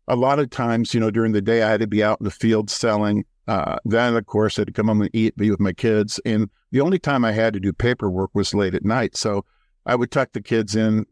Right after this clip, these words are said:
tuck Brenda in, and then I would head to the office to work. And, uh, it was really mystifying to me that I would often get there and at some point in the night masturbate. And, uh,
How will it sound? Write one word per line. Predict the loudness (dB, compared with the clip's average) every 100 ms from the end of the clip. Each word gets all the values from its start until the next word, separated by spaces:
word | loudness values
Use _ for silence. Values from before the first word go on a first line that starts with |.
| _
tuck | -4 -4 0
Brenda | 0 0 0
in, | 0 0
and | 0
then | 0
I | 0
would | 0
head | 0 0
to |
the | 0 2
office | 2 0 -2 -6
to | -4 -2
work. | 0 0 0 -6 _ _ _ -4
And, | 0 2 2
uh, | 2 2 0 _ -4
it | 0
was | 0 0
really | 2 2 0 -2
mystifying | 0 0 0 -4 -4 -2 -2 -2 -2
to | -2
me | 0 0 0
that | 0 -2 -4
I | 0 0
would | 2 0 -2 -8 _ -2
often | -2 0 -2 0
get | 0 -2
there | -2 -2 -4 -6 _
and | -4 -2 0 0 0 -2
at | -4
some | -2 -2 -2
point | -2 -2 -2 -2
in | 0
the | 2
night | 2 2 0 0
masturbate. | 0 2 0 -2 -2 0 0 -2 _ _ _ -2
And, | 0 2 2
uh, | 2 2 2